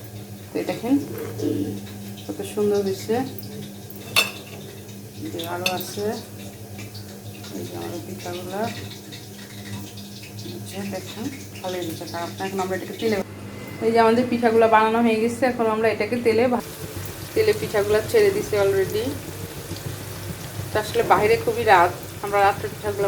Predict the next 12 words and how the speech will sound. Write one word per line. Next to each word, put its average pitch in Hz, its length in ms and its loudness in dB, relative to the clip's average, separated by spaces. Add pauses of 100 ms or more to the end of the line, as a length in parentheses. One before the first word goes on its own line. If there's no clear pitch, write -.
বানাচ্ছি, 370 480 2 (1300)
তো - 60 -2 (180)
অনেক 202 160 2 (100)
অন্ধকার, 185 420 6 (140)
ভয় 180 240 6
ভয় 180 180 2
লাগতেছে 170 440 -6
আসলে, 185 220 -4 (100)
ভূতের 175 320 -2
ভয়। - 180 -6 (400)
ওকে, 214 240 -2
না 220 40 2